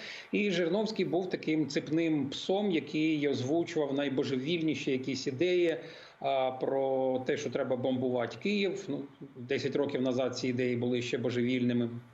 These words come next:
І про те, що треба знищувати українців і Україну. І зараз, е, Медведєв фактично от виконує цю роль.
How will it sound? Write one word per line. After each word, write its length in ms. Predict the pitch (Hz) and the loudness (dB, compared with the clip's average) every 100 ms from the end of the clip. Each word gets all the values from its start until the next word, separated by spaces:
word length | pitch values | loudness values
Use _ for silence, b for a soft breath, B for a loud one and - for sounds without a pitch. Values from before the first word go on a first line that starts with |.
| - _ _ _ - - | -20 _ _ _ -12 -4
І 340 | 143 135 131 | 0 0 0
про 100 | 139 | -2
те, 140 | 131 160 | 0 -2
що 120 | - | -2
треба 260 | 135 135 131 | -2 0 0
знищувати 520 | 147 139 - 123 131 | 0 0 0 -2 0
українців 600 | 123 147 175 208 208 143 | -2 0 0 0 0 0
і 40 | |
Україну. 600 | 131 131 151 196 214 196 B B B B - | 0 0 0 2 2 0 B B B B -4
І 340 | 185 185 185 170 | 0 2 4 2
зараз, 680 | 143 196 226 226 175 160 | 2 0 2 0 0 0
е, 340 | 180 175 170 170 | 2 4 4 4
Медведєв 440 | 160 156 208 214 | 2 0 0 0
фактично 560 | - - - 190 180 170 | -2 -4 -2 -2 0 -2
от 120 | 117 | 0
виконує 600 | 139 143 165 180 160 147 | -2 0 2 2 2 0
цю 380 | 147 - 156 160 | -2 -2 2 4
роль. 340 | 131 117 131 | 4 2 2